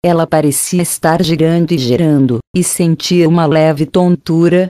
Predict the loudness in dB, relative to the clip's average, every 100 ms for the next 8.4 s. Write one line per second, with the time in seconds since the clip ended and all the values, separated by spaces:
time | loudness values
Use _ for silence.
0 | -6 -2 0 2 0 -2 -2 -2 -2 -2
1 | -2 0 -2 -2 -4 0 -2 0 0 0
2 | 0 0 0 0 -2 -2 -4 -4 -6 -6
3 | -10 -14 _ _ _ _ -10 -4 -2 0
4 | 0 0 0 2 2 0 -2 -6 -4 -2
5 | 2 4 4 2 0 -2 -2 0 2 2
6 | 2 -2 -4 0 2 2 2 2 0 0
7 | 0 0 -2 0 0 0 -4 -2 -2 0
8 | -2 -4 -4 -6